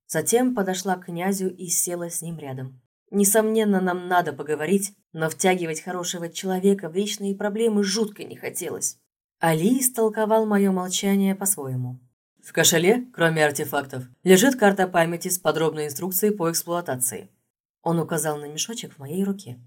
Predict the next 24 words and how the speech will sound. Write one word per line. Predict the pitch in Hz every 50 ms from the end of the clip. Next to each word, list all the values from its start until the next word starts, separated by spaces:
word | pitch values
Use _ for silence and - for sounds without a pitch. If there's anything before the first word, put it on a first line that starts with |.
| _ _ _ _ _ -
«Ты | - 220 220 220 220 220
с | 208 -
легкостью | 202 202 196 196 196 180 - 190
разберешься. | 180 170 160 165 165 156 139 127 - - - 117 113 - - _ _ _ _
И | - 208
не | 208 214 208
переживай, | 208 196 202 190 196 196 170 165 147 135 127 127 - _ _ -
артефакты | - 180 180 196 220 214 214 240 240 240 - 240
действительно | 208 196 233 220 - - 226 214 208 175 156 151 143
способны | 143 - 156 151 - 160 156 147 147 147
удерживать | 143 143 139 143 151 143 131 135 131 135 127
качественную | - - 147 135 131 - 127 - - 139 139 135 135 139 143
иллюзию | 147 147 151 208 247 247 151 135 127 127 127
вдали | - 165 165 185 185 202 220 220
от | 214 214 208
мага. | 202 165 131 131 127 - - _ _ _ _ _ _ _ _ -
Их | 233 226 233 220 190
делали | 165 196 202 196 196 190 190
настоящие | 185 185 175 - - 175 160 156 160 151 - - 156
специалисты. | 151 - 170 151 - 170 165 160 156 151 147 - - - 151 - - _ _ _ _ _
Максимальный | 160 165 160 - - - 196 202 196 190 190 196 196
срок — | 196 - 208 226 240 247 - - _ _
двадцать | 160 151 147 143 147 170 185 180 - 190 185 180
суток. | - - 147 143 131 147 135 - -